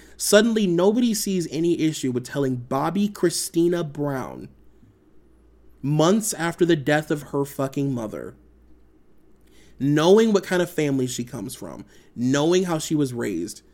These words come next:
people have no problem telling her that her body's gross, she's too thin, she's skeletal, she looks like a crackhead,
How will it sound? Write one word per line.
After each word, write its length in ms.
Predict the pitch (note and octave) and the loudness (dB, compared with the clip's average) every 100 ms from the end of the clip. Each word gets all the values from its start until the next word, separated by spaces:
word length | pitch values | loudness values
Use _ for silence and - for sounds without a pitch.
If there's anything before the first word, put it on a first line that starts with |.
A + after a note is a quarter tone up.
| - - - - - | -20 -20 -20 -20 -2
people 220 | G#3 G#3 | 0 4
have 180 | G#3+ F3 | 2 2
no 260 | F#3 G3+ | 4 4
problem 360 | G#3 G#3 F#3 D#3+ | 4 2 0 0
telling 380 | - E3 E3 D#3 | -2 -2 0 0
her 180 | C#3 | -2
that 160 | B2+ A#2 | -2 -2
her 100 | C3 | -4
body's 460 | B2 B2+ C3 C3 B2+ | -2 -2 -2 -2 -4
gross, 400 | C3+ B2+ B2 - | -4 -4 -4 -6
she's 160 | B2 | -10
too 160 | - A#2+ | -10 -12
thin, 560 | - C3 B2+ B2+ B2 B2 - - | -6 -4 -2 -2 -4 -8 -20 -16
she's 260 | - B2+ B2 | -10 -8 -8
skeletal, 640 | - C3 C3 B2 B2+ B2 | -4 -2 -2 -2 -4 -4
she 140 | B2+ | -4
looks 260 | B2+ B2 B2+ | -4 -4 -6
like 120 | B2 | -8
a 60 | A#2+ | -10
crackhead, 880 | - B2 B2 - B2+ A#2+ A#2 A#2 | -8 -6 -6 -6 -6 -4 -4 -6